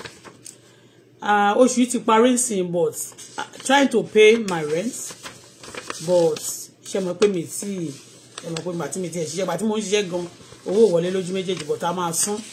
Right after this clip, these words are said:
Ó ti yé yín báyìí, by God's grace, we are going to pay it. But I want to, I want to read this to you. I want to, I, I won't read anything to you. I just want to show you.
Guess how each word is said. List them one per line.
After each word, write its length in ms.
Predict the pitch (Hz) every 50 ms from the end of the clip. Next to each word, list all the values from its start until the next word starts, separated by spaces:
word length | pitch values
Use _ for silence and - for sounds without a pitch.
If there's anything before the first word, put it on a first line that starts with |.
| - - - - - - - - - - -
Ó 60 | 147 175
ti 160 | 170 175 180
yé 60 | 175 170
yín 80 | 180 190
báyìí, 200 | 190 180 170 151
by 160 | 165 156 151 143 127
God's 280 | - 202 208 214 202 170
grace, 480 | - 226 220 240 269 - - - - - - _ _ _ - _ _ _ _ _ - - - - - -
we 100 | 135 156
are 80 | 156 156
going 180 | 160 196 208 208
to 120 | - -
pay 260 | - - 214 208 185 180
it. 300 | 185 175 - - - - - - - - - - - - - - - - -
But 160 | 175 185 190
I 40 | 208
want 160 | 226 285 311
to, 240 | - 214 202 196 202 -
I 80 | 196
want 160 | 214 254 311 254
to 80 | 226
read 180 | 208 202 220 208
this 220 | 202 202 202 -
to 100 | - 175 165
you. 260 | 165 190 180 - - - - _ - - -
I 60 | 170
want 140 | 208 262 -
to, 180 | 233 208 208 233
I, 100 | 226 240 254 262 247
I 20 |
won't 180 | 247 277 311 285
read 160 | 262 220 180
anything 360 | 214 196 196 196 165 170 160 135
to 140 | - -
you. 100 | 139 160
I 80 | 156 165
just 180 | 165 220 220 196
want 140 | 202 175
to 80 | 175 156
show 180 | - - 185 190
you. 220 | 175 170 202 233